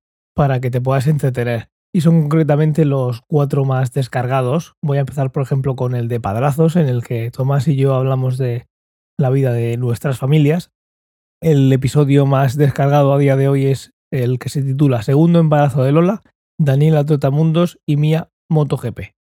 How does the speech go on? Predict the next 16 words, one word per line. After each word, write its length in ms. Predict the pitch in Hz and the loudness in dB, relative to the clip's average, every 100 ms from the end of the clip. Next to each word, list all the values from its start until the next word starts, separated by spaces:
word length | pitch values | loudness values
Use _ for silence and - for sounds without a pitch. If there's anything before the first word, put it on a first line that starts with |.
| _ _ _ | _ _ _
Pues 220 | - 143 139 | -6 -4 -2
ahí 140 | 135 | -2
tienes 320 | 139 127 120 | -2 -4 0
uno 240 | 170 165 143 | 2 2 0
si 140 | 135 | -2
quieres 200 | 139 131 | -2 -2
ver 140 | 131 | -2
la 100 | 127 | -2
parte 260 | 123 127 - | -2 -6 -4
más, 640 | 123 120 113 110 110 - _ _ _ _ _ _ _ - | -4 -4 -4 -6 -8 -12 _ _ _ _ _ _ _ -2
más 240 | 139 139 | 2 2
familiar 520 | 160 143 123 113 113 | 0 0 2 2 2
de, 500 | 175 160 151 143 135 | 4 4 4 2 0
de 160 | 151 143 | 0 0
Tomás 500 | 139 139 135 123 - | 0 0 0 -2 -2
y, 600 | 131 123 117 117 120 | -4 -2 -2 -4 -8